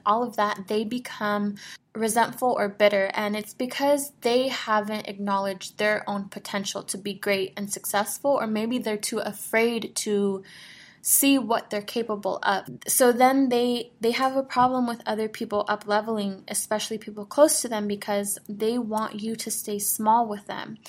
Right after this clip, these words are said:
So what you may notice is some people may say to you that, "You've changed, you're different, you're not the same person that I once knew," which technically they're not lying because,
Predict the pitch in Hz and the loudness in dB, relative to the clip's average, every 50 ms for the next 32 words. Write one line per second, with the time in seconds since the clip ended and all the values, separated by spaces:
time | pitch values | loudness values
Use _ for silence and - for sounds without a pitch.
0 | - - - _ _ _ - _ - - - 247 240 247 240 - 226 247 277 285 | -16 -16 -18 _ _ _ -20 _ -4 -2 0 2 2 2 2 0 0 0 2 2
1 | 294 311 302 285 247 214 208 202 202 208 214 220 - - - - - - 208 196 | 4 4 4 4 2 2 0 0 -2 -4 -4 -2 -4 -4 -4 -4 -4 -2 -2 0
2 | 196 202 - - 247 247 285 294 - 277 254 - 240 226 220 214 208 202 202 196 | 0 0 2 4 4 4 2 0 -4 -6 -6 -6 -6 -6 -4 -2 -2 -2 -2 -4
3 | 196 196 208 - _ - - - - - - _ - - - - 254 233 233 220 | -4 -6 -8 -12 _ -20 -20 -20 -20 -20 -18 _ -2 0 2 4 4 4 4 2
4 | 226 208 190 190 196 196 196 190 - 202 190 190 190 190 190 - - _ _ - | 0 -2 -2 -2 -2 -2 -2 -2 0 0 0 0 0 -2 -2 -6 -10 _ _ -20
5 | - - 226 240 262 262 254 - - - - 269 262 262 254 247 233 220 - - | -10 -4 0 0 0 0 2 0 0 0 2 0 2 4 4 2 2 0 -2 -6
6 | - 220 214 208 214 220 220 220 - - - 226 208 208 202 208 202 208 208 208 | -4 -4 -4 -2 -2 -4 -4 -6 -6 -10 -6 -6 -4 -4 -6 -6 -6 -4 -4 -2
7 | 208 202 202 202 - 208 - - - 202 196 190 - - - 269 254 254 - - | -2 -2 -2 -4 -10 -10 -10 -6 -6 -8 -8 -8 -8 -2 0 0 0 0 -2 -4
8 | 240 226 214 214 208 214 202 202 196 196 190 190 196 - - - - 208 208 202 | -4 -2 -2 -2 0 0 0 -2 0 -2 -4 -4 -4 -8 -8 -6 -4 -4 -2 0
9 | 196 196 196 190 240 294 302 - - - - - 285 285 285 277 277 277 - 240 | -2 -2 -2 0 0 0 0 0 -4 -4 -2 -4 -4 0 0 -2 -2 0 -2 -2
10 | 233 220 214 214 208 208 202 - - 202 202 214 214 208 202 196 196 196 190 185 | -2 -2 -2 0 2 2 2 2 2 0 2 2 2 2 0 0 -2 -2 -4 -6
11 | - - 190 185 185 180 - - - | -2 0 0 0 0 -4 -8 -10 -12